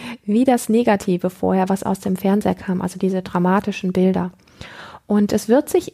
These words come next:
also das ist am Anfang einfach so, dass unser Nervensystem so sehr gewohnt ist, diese,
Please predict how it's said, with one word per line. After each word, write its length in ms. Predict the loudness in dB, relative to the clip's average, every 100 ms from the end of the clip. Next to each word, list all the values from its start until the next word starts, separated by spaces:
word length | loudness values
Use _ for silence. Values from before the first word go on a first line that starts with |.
| -2
also 200 | 0 2
das 160 | 0
ist 200 | -4 -2
am 140 | 0 2
Anfang 360 | 2 2 2
einfach 300 | 2 0 -2
so, 200 | -2 0
dass 160 | 0 0
unser 240 | 0 0
Nervensystem 720 | 2 2 0 -2 -4 -2 0 0
so 260 | 0 0
sehr 220 | 2 2 2
gewohnt 540 | 0 0 2 0 -2
ist, 500 | -4 -4 -6 -14 -8
diese, 540 | -8 -4 0 0 0